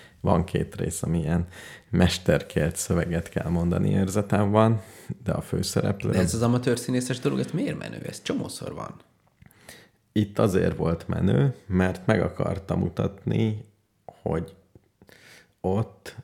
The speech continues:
Speaker 1: abban a helyzet-, nem, a, szerintem ugye a filmnek az a célja, szerintem,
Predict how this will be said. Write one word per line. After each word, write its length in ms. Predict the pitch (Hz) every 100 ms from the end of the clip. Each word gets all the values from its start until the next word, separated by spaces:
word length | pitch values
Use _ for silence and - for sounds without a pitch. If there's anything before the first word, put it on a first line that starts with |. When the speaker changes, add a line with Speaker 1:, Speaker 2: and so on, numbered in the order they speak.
| -
Speaker 1:
abban 360 | 90 85 90
a 60 | 82
helyzet-, 520 | 80 78 82 80 80 - -
nem, 300 | 98 82 - - -
a, 80 | - 98 -
szerintem 480 | - - 87 87 87
ugye 160 | 92 85
a 60 |
filmnek 480 | 82 - 98 92 87
az 140 | 90 85
a 80 |
célja, 640 | 85 - - 78 76 101 101 - -
szerintem, 720 | - - - - - 92